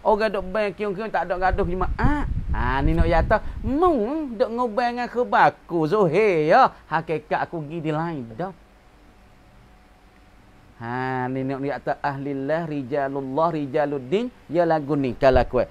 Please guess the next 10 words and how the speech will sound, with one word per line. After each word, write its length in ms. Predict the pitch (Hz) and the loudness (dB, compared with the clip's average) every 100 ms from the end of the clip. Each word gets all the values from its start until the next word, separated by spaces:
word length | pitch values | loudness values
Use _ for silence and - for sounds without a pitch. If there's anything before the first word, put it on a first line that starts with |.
| - | 0
Ya 160 | 147 | 4
nak 240 | 180 165 160 | 4 4 -4
pergi 240 | 196 180 | -2 0
ke 80 | 180 | 0
mana? 400 | 170 180 214 240 - - | 2 2 0 -2 -2 2
Apa 640 | 160 160 - 190 170 147 | 2 2 0 -2 -2 -2
dia 240 | 143 143 | -2 2
kanak? 560 | - 139 143 160 202 - | 2 2 2 2 -2 -4
Haitsu 400 | 185 196 175 165 | -4 -4 -4 -4
yasha, 400 | 156 147 147 220 | -2 -2 -2 -8